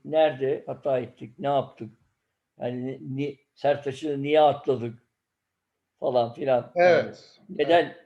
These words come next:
Speaker 1: neden o kadar boş bırakıldı, şey yapıldı? Nerede kalmışlar? Geçen sene de mi, ondan önceki sene de mi? Hani Sertaç hakikaten adım, adım, adım, adım işte ilk beş çıkacak noktaya geldi ve de hani ilk beşi de bana göre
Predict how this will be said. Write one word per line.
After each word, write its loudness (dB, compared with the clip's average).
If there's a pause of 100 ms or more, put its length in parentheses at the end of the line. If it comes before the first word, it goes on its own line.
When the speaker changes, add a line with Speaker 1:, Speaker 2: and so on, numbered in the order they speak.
Speaker 1:
neden 2
o -2
kadar 4
boş -2
bırakıldı, -6
şey -2
yapıldı? -6
Nerede 2
kalmışlar? 0
Geçen -2
sene -2
de -2
mi, -6
ondan -4
önceki -6
sene -4
de -2
mi? -8 (420)
Hani -12 (640)
Sertaç -6
hakikaten -4 (440)
adım, 0
adım, -2
adım, -4
adım -8
işte -12
ilk -10
beş -2
çıkacak -2
noktaya 2
geldi 2
ve 2
de 0 (420)
hani -8 (480)
ilk -8
beşi -4
de 6
bana 4
göre 4